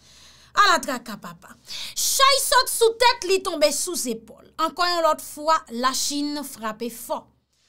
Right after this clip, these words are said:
Dans dossier crise qu'a traversé pays d'Haïti. Ou rappelez-vous dans date qui était quinze octobre passé, ya,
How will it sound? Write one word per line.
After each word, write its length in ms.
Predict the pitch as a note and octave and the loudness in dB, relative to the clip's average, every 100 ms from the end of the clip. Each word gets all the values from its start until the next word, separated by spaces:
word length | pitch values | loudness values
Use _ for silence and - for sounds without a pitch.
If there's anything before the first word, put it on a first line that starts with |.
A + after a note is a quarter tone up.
| _ _ | _ _
Dans 80 | G#3+ | -4
dossier 360 | B3 B3+ D#4+ - | -2 -2 -4 -6
crise 400 | B3+ E4 D#4 - | -8 -8 -6 -6
qu'a 160 | D4 | -6
traversé 800 | C#4 C4 B3+ A#3+ A#3 - A#3+ A#3 | -8 -6 -6 -4 -4 -4 -4 -6
pays 320 | A#3 G3 G#3 | -8 -10 -8
d'Haïti. 640 | A#3 A#3 A3+ G#3 - A3 - _ _ _ _ _ _ | -8 -8 -8 -8 -8 -8 -16 _ _ _ _ _ _
Ou 120 | C#4 | -2
rappelez-vous 500 | A4+ C5 E4+ D4+ C#4+ | 0 0 0 0 0
dans 140 | B3+ A#3+ | -2 -2
date 300 | B3+ D4+ - | -2 -4 -6
qui 80 | A3+ | -8
était 200 | B3 G#3+ | -6 -6
quinze 580 | F#4+ F4+ C4+ - - - _ _ | -8 -8 -6 -6 -8 -10 _ _
octobre 520 | E4 D#4+ - B3+ F#3+ | -6 -4 -6 -6 -6
passé, 400 | A3+ A3 G#3 - | -8 -6 -6 -8
ya, 340 | E3+ G3 C#4 | -8 -10 -10